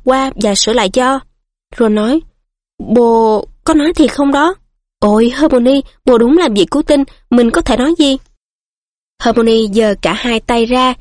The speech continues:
nhận mấy bài luận văn của tụi nó nói, "Điều mà mấy bồ có thể nói là, chúng tôi hứa chúng tôi sẽ không bao giờ để bài tập bị trễ nải như vậy một lần nữa." Dù nói vậy, trông cô nàng cũng hơi hơi lấy làm thú vị. Harry nói yếu ớt, "Cảm ơn một triệu lần nhé, Hermione."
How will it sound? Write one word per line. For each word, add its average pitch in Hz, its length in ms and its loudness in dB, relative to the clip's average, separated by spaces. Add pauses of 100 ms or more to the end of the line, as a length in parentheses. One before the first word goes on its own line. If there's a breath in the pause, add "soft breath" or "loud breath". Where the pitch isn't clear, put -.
(140)
nhận 190 280 2
mấy 247 100 -2
bài 220 160 -2
luận 175 260 0
văn 202 180 -2
của 196 80 -4
tụi 185 140 -2
nó 185 200 -2
nói, 214 300 -2 (500)
"Điều 208 240 2
mà 202 140 0
mấy 214 140 0
bồ 254 180 0
có - 160 -4
thể 190 140 -4
nói 196 220 -2
là, 247 200 0 (160)
chúng 254 200 -2
tôi 254 140 0
hứa 214 240 0
chúng 294 180 -2
tôi 254 140 0
sẽ 202 140 -2
không 294 180 -4
bao 294 100 0
giờ 220 180 0 (140)
để 170 120 0
bài 202 160 0
tập - 180 -4
bị 170 180 0
trễ - 140 2
nải 196 220 -2
như 220 160 -2
vậy 196 140 2
một 170 180 -2
lần 170 120 0
nữa." 160 280 0 (920)
Dù 233 140 2
nói 240 200 0
vậy, 156 320 0
trông 220 180 -2
cô 214 140 -2
nàng 196 220 0
cũng 175 240 0
hơi 220 180 -2
hơi 202 280 0
lấy 185 180 -2
làm 311 180 0
thú 214 200 -2
vị. 190 220 0 (720)
Harry 202 300 0
nói 190 220 -2
yếu 240 160 -2
ớt, 311 240 -2 (500)
"Cảm 247 180 2
ơn 269 180 2
một 208 120 0 (100)
triệu 185 200 4
lần 214 220 2
nhé, 247 160 0 (100)
Hermione." 302 380 2